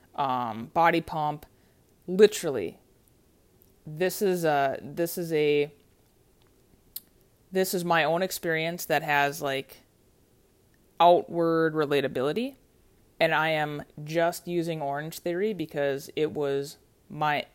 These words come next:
actual experience. So, I don't need any Orange Theory hate,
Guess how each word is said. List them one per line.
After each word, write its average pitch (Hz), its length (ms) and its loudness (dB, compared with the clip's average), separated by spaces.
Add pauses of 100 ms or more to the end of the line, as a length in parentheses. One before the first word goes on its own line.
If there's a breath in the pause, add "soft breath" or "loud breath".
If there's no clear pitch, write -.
actual 135 540 -6
experience. - 720 -14 (100)
So, 143 300 -2 (960 soft breath)
I 156 100 4
don't 170 140 6
need 185 160 6
any 196 160 4
Orange 214 380 2
Theory 208 300 6
hate, 175 540 0